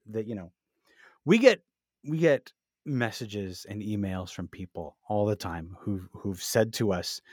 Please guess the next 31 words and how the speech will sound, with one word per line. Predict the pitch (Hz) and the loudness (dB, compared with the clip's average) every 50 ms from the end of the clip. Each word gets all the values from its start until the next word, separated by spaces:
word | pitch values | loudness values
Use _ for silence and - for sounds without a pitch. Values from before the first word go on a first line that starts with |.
| - - - - - - _ - | -20 -20 -20 -20 -20 -20 _ 0
that | 101 113 104 92 87 - - - _ _ _ - | 2 2 4 2 0 -6 -12 -20 _ _ _ -4
they | 110 104 139 127 135 139 | 4 8 8 8 8 6
have | 120 - - 131 123 120 117 107 101 | 0 0 -2 0 0 0 -2 -4 -8
felt | - - - 120 110 101 - - - - - _ _ _ _ _ _ _ _ - | -10 -6 -2 -2 -2 -2 -4 -10 -16 -18 -18 _ _ _ _ _ _ _ _ -14
terrible | - - - - - 139 135 131 127 117 101 101 92 78 76 - _ _ _ _ _ _ _ - | -12 -10 -8 -4 0 2 2 4 2 2 0 -2 -6 -6 -8 -14 _ _ _ _ _ _ _ -2
about | 107 110 104 110 104 92 92 - | 0 6 8 8 6 6 4 -4
being | - 110 113 113 113 107 107 | -2 0 2 2 2 2 2
an | 107 101 | 0 0
introvert. | 98 98 92 - - 92 82 76 - - - _ _ _ _ _ _ _ _ _ _ _ _ _ _ _ _ _ _ _ _ _ _ - - - - - - | 0 -2 -4 -6 -8 -12 -12 -12 -14 -16 -18 _ _ _ _ _ _ _ _ _ _ _ _ _ _ _ _ _ _ _ _ _ _ -20 -16 -16 -8 0 4
And | 110 107 104 104 104 104 101 92 - - _ - - - - - - _ - | 6 6 8 8 6 4 2 2 -2 -6 _ -20 -20 -20 -20 -20 -20 _ -6
they | 107 110 123 120 113 | 2 4 4 6 6
are | 107 101 - | 4 0 -2
starting | - - - 135 120 123 123 117 120 113 | -4 -2 4 6 6 8 6 6 4 0
to | - 113 | -2 -4
come | - - 113 104 | -4 -2 -2 -2
to | 95 98 | -2 -4
terms | - - - 95 95 95 90 - | -6 -6 -6 -6 -6 -6 -6 -8
with | 85 76 - | -12 -12 -14
it. | - _ - | -14 _ 0
And, | 123 123 123 120 120 - - _ _ - _ _ _ _ - | 2 4 4 4 2 -2 -8 _ _ -20 _ _ _ _ -8
you | 113 110 | -6 -4
know, | 110 | -4
it's | 104 110 113 - - | -4 -6 -8 -8 -10
great | - - 123 135 143 156 147 | -8 2 6 8 8 8 10
that | 147 | 8
they're | 135 139 | 8 8
coming | - - 135 135 135 127 | 6 4 0 2 2 2
to | 117 | 0
terms | 110 - - - 131 143 131 113 | -2 -4 -6 -4 -4 -4 -2 -2
with | 107 90 | -2 -2
it, | 87 80 82 | -4 -6 -10